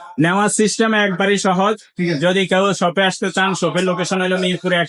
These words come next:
Speaker 1: নম্বর মুক্ত বাংলা শপিং কমপ্লেক্সে মারিয়াম এন্টারপ্রাইজ তিনশো এগারো, তিনশো বারো নম্বর দোকান, তৃতীয় তলা। এখানে আসলে সরাসরি নিতে পারবেন। এছাড়া যদি অনলাইনের মাধ্যমে নিতে চান, শপে আসতে না পারেন, সারা বাংলাদেশে হোম ডেলিভারি দেওয়া যাবে। সেই ক্ষেত্রে হোম ডেলিভারির জন্য আমাদেরকে আগে এক হাজার টাকা অ্যাডভান্স করলেই হবে।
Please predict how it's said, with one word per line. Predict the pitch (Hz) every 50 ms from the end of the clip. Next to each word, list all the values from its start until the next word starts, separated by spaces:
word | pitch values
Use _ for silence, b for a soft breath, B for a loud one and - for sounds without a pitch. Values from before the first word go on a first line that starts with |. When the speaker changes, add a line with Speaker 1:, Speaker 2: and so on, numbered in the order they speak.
| -
Speaker 1:
নম্বর | 170 170 175 180 185
মুক্ত | 185 180 175 170 170 180
বাংলা | 165 175 170 175 170 160
শপিং | - 170 156 - 180 180 180
কমপ্লেক্সে | 180 180 180 170 175 170 - - 185
মারিয়াম | 180 175 165 165 170 175 175 180
এন্টারপ্রাইজ | 175 170 170 165 156 175 170 175 165 -
তিনশো | - 180 175 160 - 175
এগারো, | 175 175 175 170 175
তিনশো | 165 170 170 165 - 170
বারো | 160 170 160 165
নম্বর | 160 165 165 156 165
দোকান, | 160 170 139 175 170 170
তৃতীয় | - 170 151 143 156 151 143
তলা। | 175 165 170 180 190 - B B B B B B B
এখানে | - 185 175 196 214 220
আসলে | 220 220 - - 226 208
সরাসরি | - 208 196 202 185 - 208 220
নিতে | 214 208 185 208
পারবেন। | 202 208 196 196 208 202
এছাড়া | 196 185 185 185 202 196 202 202
যদি | 196 202 190 202
অনলাইনের | 190 185 180 190 196 196 202 202
মাধ্যমে | 208 196 185 202 202 202
নিতে | 196 185 - 190
চান, | - 190 190 190
শপে | 180 - 180 175 170 180
আসতে | 185 175 - 196
না | 185 185 185
পারেন, | 170 185 185 185 180
সারা | - - 175 180 185
বাংলাদেশে | 180 180 175 175 170 165 151 143 196 220 240 - b b b b b -
হোম | 180 185 202
ডেলিভারি | 202 208 208 202 196 196 196 196
দেওয়া | 185 185 175 170
যাবে। | 165 165 160 190 214
সেই | 214 - 208 208
ক্ষেত্রে | 196 226 226 - 233
হোম | 220 202 202 202 202
ডেলিভারির | 208 208 208 208 202 202 202
জন্য | 202 202 196
আমাদেরকে | 185 185 180 180 175 165 185
আগে | 185 180 175
এক | 180 165 156
হাজার | 165 156 165 160
টাকা | 175 180 180
অ্যাডভান্স | 185 175 175 - 170 165 -
করলেই | - 175 170 175 175
হবে। | 170 165 160 175 190